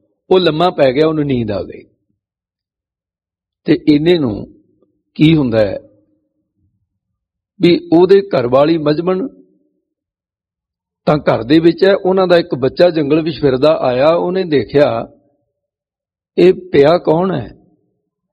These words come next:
ਮੂੰਹ ਤੇ ਕੱਪੜਾ ਚੁੱਕਿਆ, ਨੇ ਕਿਹਾ ਤਾਂ ਮੇਰਾ ਬਾਪੂ ਹੈ, ਕਲੰਗੀ ਲਾਈ ਹੋਈ ਹੈ, ਘੋੜਾ ਖੜਾ ਹੈ, ਬੜਾ ਸ਼ਾਹੀ ਠਾਠ ਬਾਠ ਹੈ। ਕਹਿੰਦਾ, "ਉਹ ਧੋਖੇਬਾਜ਼, ਅਸੀਂ ਤਾਂ ਸਮਝਦੇ ਸੀ ਤੂੰ ਮਰ ਗਿਆ।" ਉਹ ਗਿਆ, ਜਾ ਕੇ ਆਪਣੀ ਮਾਂ ਨੂੰ ਰੌਲਾ ਪਾਇਆ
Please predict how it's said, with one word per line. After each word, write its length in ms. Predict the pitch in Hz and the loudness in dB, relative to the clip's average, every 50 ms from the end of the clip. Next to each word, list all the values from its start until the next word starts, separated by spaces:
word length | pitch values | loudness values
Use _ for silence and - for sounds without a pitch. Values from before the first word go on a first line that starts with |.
| _ - | _ -4
ਮੂੰਹ 200 | 131 135 156 190 | 0 0 0 2
ਤੇ 140 | - 214 185 | 2 0 -2
ਕੱਪੜਾ 360 | - - 135 - 143 160 175 | 0 -4 -6 -2 0 0 0
ਚੁੱਕਿਆ, 360 | 165 - 139 - 143 156 165 | 0 -2 -4 -2 0 0 0
ਨੇ 120 | 170 180 170 | 0 -2 0
ਕਿਹਾ 200 | - 151 143 139 | 0 0 0 0
ਤਾਂ 140 | 139 - 165 | -2 -4 -2
ਮੇਰਾ 220 | 175 165 151 165 | 0 2 2 2
ਬਾਪੂ 400 | 156 156 156 156 147 165 185 185 | 2 2 0 -2 0 0 2 2
ਹੈ, 120 | 165 151 - - - - - _ _ _ _ _ _ _ _ _ _ _ _ _ _ _ _ _ _ _ | 2 2 -2 -10 -20 -20 -20 _ _ _ _ _ _ _ _ _ _ _ _ _ _ _ _ _ _ _
ਕਲੰਗੀ 380 | 160 135 131 143 156 175 185 | 0 0 0 0 0 0 0
ਲਾਈ 280 | 175 156 147 147 156 170 | 2 2 2 4 2 2
ਹੋਈ 200 | 156 156 160 165 | 2 2 4 4
ਹੈ, 100 | 165 180 | 2 2
ਘੋੜਾ 400 | 180 - - 160 143 135 147 165 | 0 -2 0 2 2 4 2 0
ਖੜਾ 280 | 160 - 165 170 175 165 | 0 -4 0 2 2 2
ਹੈ, 160 | 143 135 - - - - _ _ _ _ _ _ _ _ - | 2 0 -2 -8 -16 -20 _ _ _ _ _ _ _ _ -4
ਬੜਾ 240 | 143 151 165 175 170 | -2 0 2 2 0
ਸ਼ਾਹੀ 520 | - - - 151 151 156 170 180 175 170 156 - - _ _ _ _ _ _ | -2 -4 -2 0 0 2 2 0 -2 -4 -6 -10 -20 _ _ _ _ _ _
ਠਾਠ 300 | - - 143 147 170 175 | -2 0 0 0 0 -2
ਬਾਠ 360 | 165 147 147 147 151 151 - 160 | 0 0 0 0 0 0 0 0
ਹੈ। 120 | 147 143 | 0 0
ਕਹਿੰਦਾ, 260 | 143 - 139 135 143 | 0 -2 -2 0 0
"ਉਹ 60 | 147 | 0
ਧੋਖੇਬਾਜ਼, 720 | - - - 165 135 - - 156 156 147 156 160 185 220 311 - - - - _ _ _ _ _ _ _ _ _ _ _ _ _ _ _ _ _ _ - | 0 -2 -2 -2 -2 0 0 -2 0 2 2 2 2 0 -4 -6 -10 -16 -20 _ _ _ _ _ _ _ _ _ _ _ _ _ _ _ _ _ _ -4
ਅਸੀਂ 160 | 120 135 147 | 0 0 0
ਤਾਂ 120 | 147 175 160 | 0 0 0
ਸਮਝਦੇ 420 | 139 180 196 214 208 190 208 202 | 0 0 0 0 2 2 2 0
ਸੀ 60 | 190 - | 2 -2
ਤੂੰ 120 | 202 196 | -6 -2
ਮਰ 160 | 190 185 190 | -2 -2 0
ਗਿਆ।" 220 | 175 202 220 233 - - - _ _ _ _ _ _ _ | 2 0 0 0 -2 -10 -16 _ _ _ _ _ _ _
ਉਹ 200 | - 175 196 196 | 0 2 2 2
ਗਿਆ, 440 | 165 139 139 147 175 175 - 170 - - - - _ - | 2 0 0 2 2 2 0 0 -4 -8 -10 -20 _ 0
ਜਾ 200 | 139 147 151 151 | 0 0 0 0
ਕੇ 120 | - 170 | -2 -2
ਆਪਣੀ 260 | 165 151 151 160 160 | -4 -2 -2 -2 -4
ਮਾਂ 280 | 151 139 131 131 139 143 | -2 -2 0 0 0 0
ਨੂੰ 160 | 160 165 147 | -2 0 0
ਰੌਲਾ 220 | 131 131 143 156 165 | 2 2 2 0 0
ਪਾਇਆ 280 | 160 156 147 147 143 | 0 0 2 2 2